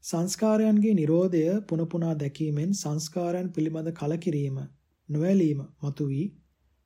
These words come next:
තවදුරටත් මේ සංස්කාර සන්තතිය පවත්වාගෙන යාමට වන ආසාව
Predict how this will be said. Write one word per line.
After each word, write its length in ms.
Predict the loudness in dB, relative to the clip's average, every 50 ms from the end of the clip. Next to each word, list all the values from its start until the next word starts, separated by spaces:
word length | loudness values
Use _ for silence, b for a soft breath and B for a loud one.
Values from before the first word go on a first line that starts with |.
| _
තවදුරටත් 580 | -4 -2 0 0 0 0 0 0 -2 -4 -4 -4
මේ 160 | -4 -4 -2
සංස්කාර 560 | -2 -2 -4 -4 -4 -6 -6 -6 -4 -4 -4 -4
සන්තතිය 520 | -4 -6 -6 -6 -6 -6 -6 -6 -6 -6
පවත්වාගෙන 720 | -6 -6 -6 -6 -6 -6 -6 -6 -6 -4 -4 -6 -6 -6
යාමට 380 | -4 -4 -4 -4 -4 -6 -6 -6
වන 180 | -6 -6 -6 -6 -6 -6
ආසාව 540 | -4 -4 -2 -2 -2 -4 -4 -4 -4 -4